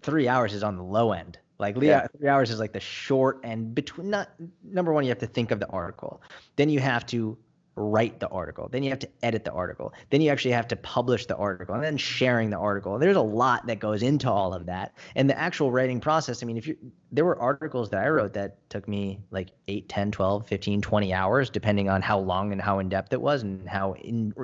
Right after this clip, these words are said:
Speaker 1: into the science I was going. So, I mean, I love that, that you still do that. And I think if I was gonna give any coach one piece of advice, I would say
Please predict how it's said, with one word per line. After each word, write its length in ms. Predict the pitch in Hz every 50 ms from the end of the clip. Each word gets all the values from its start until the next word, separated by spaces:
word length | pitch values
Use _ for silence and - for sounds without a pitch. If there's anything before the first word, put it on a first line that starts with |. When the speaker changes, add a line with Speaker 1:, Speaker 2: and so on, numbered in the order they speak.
| - -
Speaker 1:
into 220 | 123 113 104 110
the 100 | 98 95
science 400 | 95 - 120 110 117 120 117 -
I 60 | 135 127
was 140 | 131 135 139
going. 380 | 131 139 143 156 175 196 220 - - - - - - -
So, 120 | - - 123
I 60 | 120
mean, 240 | 117 113 110 107 107 - - _ _ _ _ _ _ -
I 120 | 131 156 156
love 840 | 131 113 107 107 113 120 135 123 110 95 90 95 - - - - _ _ _ _ _ -
that, 340 | 123 127 113 110 - - 120
that 280 | 117 107 107 - - _ -
you 180 | 127 123 135
still 520 | - - - - - 151 151 156 165 170 156
do 280 | 127 117 110 101 98
that. 320 | 98 98 90 92 92 - - -
And 120 | 127 120
I 100 | 117 113
think 260 | 117 131 120 107 - - -
if 180 | 131 123 110 117
I 100 | 104 131
was 140 | 147 139 127
gonna 180 | 139 127 123
give 300 | 110 123 120 117 110 110 - -
any 180 | 127 135 131
coach 280 | 117 - 127 120 113 -
one 280 | 110 107 113 120 120 110
piece 240 | 110 117 117 107 -
of 60 | 117
advice, 640 | 107 95 95 107 139 143 110 98 - - - - - _ _ _ _ _ -
I 60 | 110
would 100 | 117 107
say 340 | - 123 113 113 107 101